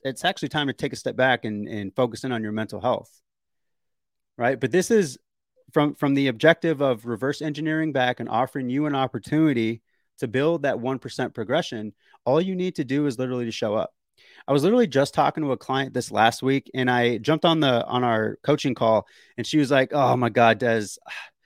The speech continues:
I was so dreading this call." <laughs> And for me, I'm like, "Wait, what? Why?"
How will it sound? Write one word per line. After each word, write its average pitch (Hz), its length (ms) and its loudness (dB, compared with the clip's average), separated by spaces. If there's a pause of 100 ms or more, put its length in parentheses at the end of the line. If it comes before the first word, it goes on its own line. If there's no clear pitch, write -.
(260)
I 127 60 2
was 139 140 0
so 165 180 2
dreading 131 520 0
this 117 200 -2
call." 113 500 0
<laughs> - 60 -12 (500)
And 156 180 0
for 170 120 2
me, 208 140 2
I'm 202 100 4
like, 175 180 4
"Wait, 156 260 2
what? 190 320 0
Why?" 214 600 0